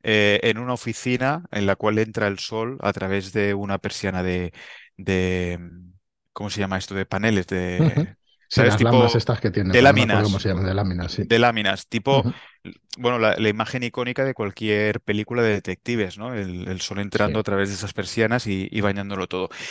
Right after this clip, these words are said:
Speaker 1: Y vemos cómo se está poniendo una, una pistolera.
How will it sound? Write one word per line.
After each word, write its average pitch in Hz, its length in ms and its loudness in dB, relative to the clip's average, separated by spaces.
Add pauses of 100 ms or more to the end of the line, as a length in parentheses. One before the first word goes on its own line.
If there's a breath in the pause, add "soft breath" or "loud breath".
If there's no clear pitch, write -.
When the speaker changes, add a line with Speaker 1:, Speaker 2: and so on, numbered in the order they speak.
(120 loud breath)
Speaker 1:
Y 120 100 4
vemos 143 340 2
cómo 127 180 -8
se 110 80 -10
está 113 160 -2
poniendo 127 540 -2 (380 loud breath)
una, 110 1160 2
una 107 200 -6
pistolera. 98 600 -2